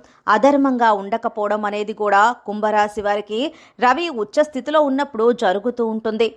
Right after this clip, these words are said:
ఈ రకంగా రవిగానే ఉచ్చ స్థితిలో ఉంటే వాళ్ళకి వివాహమైన తరువాత భర్తకు కలిసి రావడం అనేది కూడా ఎక్కువగా జరుగుతుంది. ఈ యొక్క ఆ ఆడపిల్లలకి కుంభరాశిలో జన్మించిన వారికి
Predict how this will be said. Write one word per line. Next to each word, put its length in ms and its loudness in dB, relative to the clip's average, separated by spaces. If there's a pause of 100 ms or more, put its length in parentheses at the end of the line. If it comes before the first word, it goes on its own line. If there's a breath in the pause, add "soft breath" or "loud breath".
(280 soft breath)
ఈ 120 4
రకంగా 560 2
రవిగానే 640 -4
ఉచ్చ 320 -10
స్థితిలో 440 -2
ఉంటే 460 0 (240 loud breath)
వాళ్ళకి 460 0
వివాహమైన 720 -2
తరువాత 680 0 (120)
భర్తకు 520 -2
కలిసి 420 -4
రావడం 360 2
అనేది 280 -2
కూడా 360 2 (300 loud breath)
ఎక్కువగా 560 0
జరుగుతుంది. 720 -4 (120)
ఈ 80 -12
యొక్క 520 2 (320 loud breath)
ఆ 320 4 (140)
ఆడపిల్లలకి 840 -4
కుంభరాశిలో 640 -2
జన్మించిన 560 -8
వారికి 480 0